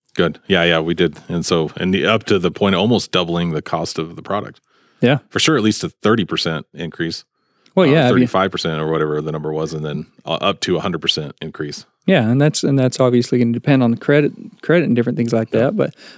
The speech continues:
Speaker 2: a lot of 'em, a lot of 'em nowadays are, they're just, they're just introductory, introductory offers. And so because, be-, you know, they're, they're not doing the, the screening that they ought to do,
Speaker 1: Yeah.
Speaker 2: uh, for individuals. And so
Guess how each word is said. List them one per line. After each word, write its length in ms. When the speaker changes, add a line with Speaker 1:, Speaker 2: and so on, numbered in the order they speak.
Speaker 2:
a 60
lot 180
of 100
'em, 200
a 80
lot 200
of 60
'em 100
nowadays 440
are, 80
they're 120
just, 340
they're 120
just 200
introductory, 760
introductory 520
offers. 460
And 100
so 360
because, 360
be-, 260
you 260
know, 140
they're, 200
they're 140
not 200
doing 260
the, 280
the 80
screening 400
that 100
they 140
ought 100
to 100
do, 300
Speaker 1:
Yeah. 140
Speaker 2:
uh, 220
for 160
individuals. 580
And 100
so 280